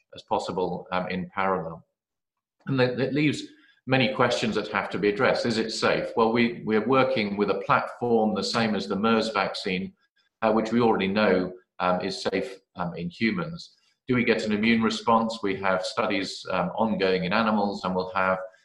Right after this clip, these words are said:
human studies in a few weeks from now, which will tell us whether we make an immune response. A really difficult question is whether it protects against infection. So we, uh, and all the, the vaccine developers are facing this question.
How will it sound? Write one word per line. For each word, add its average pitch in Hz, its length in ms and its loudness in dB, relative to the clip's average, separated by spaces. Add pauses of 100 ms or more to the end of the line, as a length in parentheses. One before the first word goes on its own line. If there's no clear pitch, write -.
(100)
human 107 300 0
studies 90 480 -2
in 90 100 -4
a 87 60 -6
few 95 260 -6
weeks 104 260 -2
from 90 200 -4
now, 90 240 0
which 87 240 -6
will 87 80 -10
tell 90 240 -6
us 87 160 -8
whether 90 180 -2
we 87 60 -2
make 87 160 -2
an - 200 -12
immune 87 220 -4
response. 85 600 -12 (500)
A 110 60 -4
really 180 240 -2
difficult 175 600 0
question 90 540 -2 (300)
is 110 160 -2
whether 127 300 6
it 113 120 2
protects - 400 -2
against 95 400 0
infection. 95 580 -4
So 120 180 0
we, 117 520 2
uh, 104 200 0
and 107 100 2
all 151 200 4
the, 107 180 2 (120)
the 104 100 0
vaccine 110 460 0
developers 104 560 2
are 92 60 0
facing 101 460 -2
this 92 160 -6
question. 90 540 -4